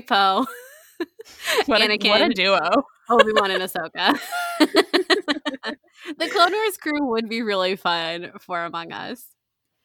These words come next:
Speaker 2: Yeah, I think it would be just so funny. Actually, if anyone has any Clone Wars Among Us memes, I would like to see them. So please send
Speaker 1: Yeah,
Speaker 2: them my way.
Speaker 1: please. And then we had a, another, we, another question about Among Us from our friend Shannon, who asked, "Who's had the most kills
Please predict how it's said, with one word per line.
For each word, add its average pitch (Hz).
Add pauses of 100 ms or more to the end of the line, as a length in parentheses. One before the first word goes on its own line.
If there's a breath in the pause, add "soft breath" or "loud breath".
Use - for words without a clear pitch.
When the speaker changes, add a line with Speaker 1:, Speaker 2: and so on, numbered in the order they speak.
(400)
Speaker 2:
Yeah, 185 (180)
I 220
think 262
it 311
would 311
be 247
just 208
so 190
funny. 160
Actually, 233
if 208
anyone 233
has 294
any 240
Clone 185
Wars 170
Among 165
Us 165
memes, 170
I 180
would 165
like 156
to 156
see -
them. -
So 165
please 160
send 151
Speaker 1:
Yeah, -
Speaker 2:
them 147
my 85
way. 71
Speaker 1:
please. 214 (680 soft breath)
And 220
then 220
we 226
had 247
a, 254 (100)
another, 208
we, 202 (160)
another 196
question 202
about 185
Among 170
Us 180
from 175
our 175
friend 170
Shannon, 180
who 170
asked, 165
"Who's 202
had 202
the 185
most 170
kills 175